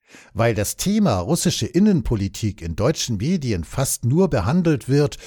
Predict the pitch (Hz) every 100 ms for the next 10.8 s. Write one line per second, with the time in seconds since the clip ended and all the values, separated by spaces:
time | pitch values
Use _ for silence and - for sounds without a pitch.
0 | - - 110 92 110 - 107 110 - -
1 | 82 120 170 - 95 165 - - 117 -
2 | 101 101 165 165 - - - 120 104 92
3 | 82 180 214 151 87 147 196 - 113 95
4 | 90 - - 160 202 131 104 165 190 101
5 | 95 98 - 92 - 87 85 101 - 104
6 | - 82 90 - 117 123 175 98 - -
7 | 113 92 - - - - 127 123 175 123
8 | 110 120 107 - 95 - 143 196 170 117
9 | 101 87 - 185 185 101 - - 123 98
10 | - 131 156 - 82 85 71